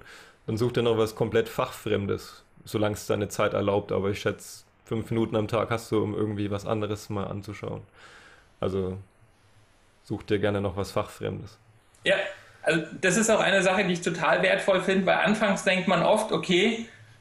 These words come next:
Speaker 2: oder ich denke ja manchmal gar nicht drüber nach, spring dann einfach in ein Thema rein und erkenne dann auch Zusammenhänge oder, oder Dinge, die mir auch für andere Bereiche des Lebens helfen.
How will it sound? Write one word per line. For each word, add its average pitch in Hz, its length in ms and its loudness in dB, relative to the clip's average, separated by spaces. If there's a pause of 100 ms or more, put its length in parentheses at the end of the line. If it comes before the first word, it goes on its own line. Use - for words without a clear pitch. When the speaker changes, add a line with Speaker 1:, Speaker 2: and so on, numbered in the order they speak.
(440)
Speaker 2:
oder 170 140 4 (260)
ich 170 180 0
denke 214 220 4
ja 185 100 4
manchmal 180 340 2
gar 180 100 4
nicht 185 200 -2
drüber 170 240 2
nach, 208 440 2 (440)
spring 190 300 0
dann 180 140 4
einfach 175 280 2
in 185 120 2
ein 170 80 0
Thema 170 280 4
rein 185 340 2
und 180 120 0
erkenne 214 360 2
dann 220 140 4
auch 185 200 2
Zusammenhänge 196 800 4
oder, - 200 4
oder 165 160 4
Dinge, 208 320 4
die 190 100 4
mir 185 180 4
auch 170 140 4
für 160 120 2
andere 202 300 4
Bereiche 165 460 4
des 139 140 -2
Lebens 139 360 2
helfen. 123 500 2